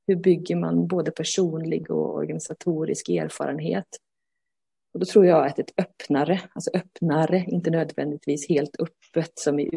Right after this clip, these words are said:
utfläkt eller, liksom, en specialinbjudan till media, så. Eh, men jag tror att ett öppnare samtal hade gjort oss helare i längden. Nu valde man att lösa ut, jag tror man har gjort det många gånger genom historien, liksom, och kanske, eh, det är en,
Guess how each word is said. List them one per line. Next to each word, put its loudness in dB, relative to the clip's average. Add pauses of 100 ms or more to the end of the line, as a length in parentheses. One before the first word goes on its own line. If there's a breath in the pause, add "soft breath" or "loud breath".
utfläkt -4
eller, -2
liksom, -2
en -2
specialinbjudan 0
till -2
media, -2
så. 0
Eh, -6
men 6
jag 6
tror 10
att 2
ett 4
öppnare 6
samtal 4
hade 2
gjort 0
oss -2
helare 4
i 0
längden. -2 (420)
Nu 4
valde 4
man 0
att -8
lösa 2
ut, 4
jag 4
tror 2
man 0
har 4
gjort 0
det 0
många -2
gånger 0
genom -2 (380)
historien, 0
liksom, -8
och -14 (760)
kanske, -8 (540)
eh, -8
det -2
är -6
en, -8